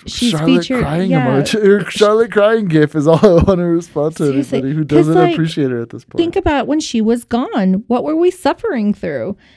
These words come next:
Speaker 1: So now that she's back, she's, like,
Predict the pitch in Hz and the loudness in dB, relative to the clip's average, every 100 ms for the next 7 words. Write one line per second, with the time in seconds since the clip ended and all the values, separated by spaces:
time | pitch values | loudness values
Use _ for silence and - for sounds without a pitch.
0 | _ - - 262 262 262 247 202 _ _ | _ -10 -4 -2 0 -2 -2 -6 _ _
1 | _ _ _ 240 233 226 269 339 302 190 | _ _ _ 0 0 0 0 0 -2 -4
2 | 151 185 _ - 233 202 - 226 240 | -8 -10 _ -6 -4 -4 -4 -6 -6